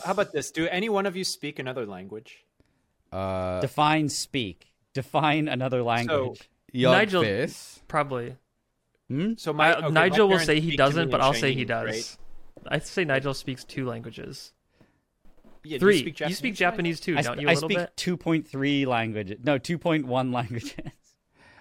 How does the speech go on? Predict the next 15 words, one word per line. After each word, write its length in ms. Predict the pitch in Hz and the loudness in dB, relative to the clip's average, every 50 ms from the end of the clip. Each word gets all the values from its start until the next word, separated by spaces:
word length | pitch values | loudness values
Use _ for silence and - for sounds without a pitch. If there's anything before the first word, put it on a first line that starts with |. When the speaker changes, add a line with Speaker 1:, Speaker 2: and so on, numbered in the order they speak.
| _ _ - - - - - - 120 | _ _ -12 -12 -10 -10 -10 -8 2
Speaker 2:
What's 340 | 123 160 190 - - - - 185 | 6 6 6 4 2 -10 -4 0
your 240 | 190 190 185 175 160 | 2 2 4 2 2
Japanese 580 | 131 131 135 139 135 - - 127 127 123 123 | 2 4 4 4 4 2 0 0 2 2 2
Speaker 4:
He's 100 | 120 120 | 2 2
being 120 | - 170 165 | 2 2 0
Speaker 2:
grade 80 | 156 143 | 0 0
Speaker 4:
modest. 420 | 139 131 127 101 101 104 101 92 | 0 0 2 2 2 0 0 -2
Speaker 2:
level? 280 | 92 85 82 80 82 85 | -4 -6 -6 -6 -8 -10
Like, 220 | 85 85 - - 78 | -10 -10 -10 -10 -8
are 100 | 92 95 | -6 -4
you 340 | 98 101 98 98 98 95 95 | -4 -2 -2 -2 -4 -6 -8
first 360 | - - 117 120 120 - - | -6 -4 -2 -2 -2 -4 -8
grade, 380 | - 113 110 110 110 110 107 - | -6 -4 -2 0 0 -2 -4 -6
second 340 | - 110 104 - 110 104 - | -6 -6 -6 -6 -10 -14 -8
grade? 720 | - 104 104 101 101 98 98 98 98 95 95 98 104 | -6 -4 -2 -2 -2 -2 -2 -2 -2 -4 -4 -6 -10